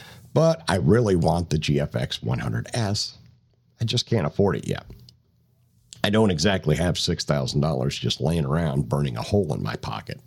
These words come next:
if you know what I mean. Next up, book your photography workshop with Fujifilm X shooter Pedro and save two hundred dollars with our coupon code.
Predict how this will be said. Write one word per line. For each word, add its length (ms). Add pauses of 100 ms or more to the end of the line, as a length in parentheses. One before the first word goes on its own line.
if 180
you 60
know 100
what 120
I 40
mean. 240 (2500)
Next 320
up, 220
book 260
your 80
photography 560
workshop 600
with 160
Fujifilm 560
X 200
shooter 340
Pedro 520
and 140
save 400
two 200
hundred 180
dollars 440
with 140
our 140
coupon 480
code. 340